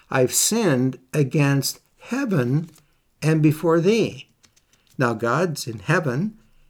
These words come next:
and of course his Father's on earth, and you'll notice the priority here was, "I sinned against heaven, I sinned against God, and I want to get right with God, and then I can get right with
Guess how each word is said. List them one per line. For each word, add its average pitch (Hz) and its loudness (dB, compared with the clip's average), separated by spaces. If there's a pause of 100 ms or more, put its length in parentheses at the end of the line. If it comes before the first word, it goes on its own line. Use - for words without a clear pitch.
and 131 0
of 123 -2
course 139 0
his 113 -4
Father's 131 -2
on 113 -6
earth, 160 -2 (600)
and 143 6
you'll 135 4
notice 170 4
the 156 -2
priority 160 0
here 123 -2
was, 120 -2 (140)
"I 165 0
sinned 175 0
against 135 -2
heaven, 160 -4 (320)
I 165 0
sinned 180 0
against 131 -2
God, 139 -2 (320)
and 131 2
I 143 4
want 196 2
to 170 2
get 147 0
right 139 -2
with 120 -6
God, 165 0
and 123 -4
then 190 2
I 131 -2
can 147 0
get 139 0
right 139 -2
with 135 2